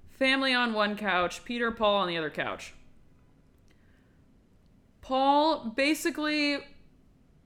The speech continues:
wants everything to be polite. And he's like, "Can we please just all be nice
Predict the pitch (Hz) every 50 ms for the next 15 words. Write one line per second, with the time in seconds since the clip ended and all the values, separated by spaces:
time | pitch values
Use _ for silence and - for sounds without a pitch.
0 | _ _ _ _ _ _ _ - 208 214 226 226 226 220 226 226 220 226 214 214
1 | 208 202 214 214 208 202 190 190 185 - 185 143 117 90 - 190 190 185 180 190
2 | 180 165 160 165 - 254 240 247 277 302 294 - - 269 262 262 262 254 - -
3 | 233 226 233 - - 190 190 190 190 190 190 196 196 190 196 185 180 180 175 175
4 | 170 170 175 165 - 240 294 302 285